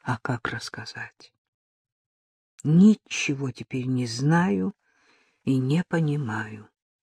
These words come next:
Но Нина Георгиевна и слушать не захотела Катины отговорки. Категорично заявила, что будет ждать,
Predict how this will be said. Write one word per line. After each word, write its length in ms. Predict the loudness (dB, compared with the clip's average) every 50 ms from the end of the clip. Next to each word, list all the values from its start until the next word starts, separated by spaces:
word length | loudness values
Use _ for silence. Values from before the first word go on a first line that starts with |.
| _ _ _ _ _ _ _ _ _ _ _ _ _ _ _ _ _ _ _ _ _ _ _ _ _ -6 2
Но 180 | 6 8 10 10
Нина 360 | 12 12 12 12 10 10 8
Георгиевна 880 | 8 8 10 10 10 10 8 8 6 6 6 8 8 8 8 6 6
и 200 | 4 4 4 4 4
слушать 720 | 4 6 8 10 10 10 10 8 4 2 0 2 4 4
не 100 | 4 4
захотела 640 | 4 4 4 4 4 2 2 2 2 4 2 2 -2 _ _ _ _ _ _ _ _ _ -2
Катины 420 | 0 0 0 2 4 4 4 4
отговорки. 680 | 4 2 -2 -4 -4 -6 -8 -10 -10 -12 -14 -14 -16 _ _ _ _ -20 -20 -20 -20 -20 _ _
Категорично 840 | 4 6 6 8 8 10 12 12 12 12 10 8 4 4 4 6 6
заявила, 460 | 8 8 8 8 8 8 6 6 6 2
что 320 | 2 4 6 6 6 6 _ _ -20 -20 _ _
будет 400 | -2 4 6 8 8 8 8 6
ждать, 560 | 6 4 6 8 8 8 8 6 -2 -14 -20